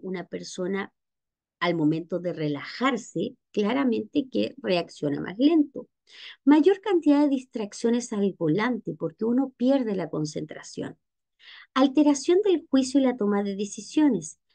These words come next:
Las personas se demoran más en decidir qué hacer. Alteración de la movilidad o empero-, empeoramiento de la coordinación motriz,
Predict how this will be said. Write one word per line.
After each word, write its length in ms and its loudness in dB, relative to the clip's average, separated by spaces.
Las 240 0
personas 500 0
se 100 4
demoran 460 2
más 280 -2
en 140 2
decidir 560 -8
qué 100 -4
hacer. 440 -2
Alteración 720 4
de 80 2
la 120 4
movilidad 760 4
o 80 -2
empero-, 580 -4
empeoramiento 760 -4
de 80 -2
la 140 -4
coordinación 600 -6
motriz, 520 -6